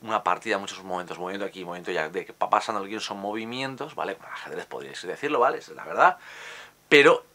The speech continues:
al mismo tiempo la imagen funciona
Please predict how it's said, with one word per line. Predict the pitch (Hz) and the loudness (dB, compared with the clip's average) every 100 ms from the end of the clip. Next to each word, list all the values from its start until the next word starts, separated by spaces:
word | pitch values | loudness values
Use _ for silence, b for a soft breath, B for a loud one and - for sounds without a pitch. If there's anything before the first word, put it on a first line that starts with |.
| _ - | _ 6
al | 117 | 8
mismo | 143 165 170 143 | 6 0 0 0
tiempo | 143 139 147 131 | 0 2 4 6
la | 107 95 | 6 4
imagen | 98 139 151 165 | 6 4 4 -2
funciona | 139 113 123 120 110 | -6 -8 -4 -4 -4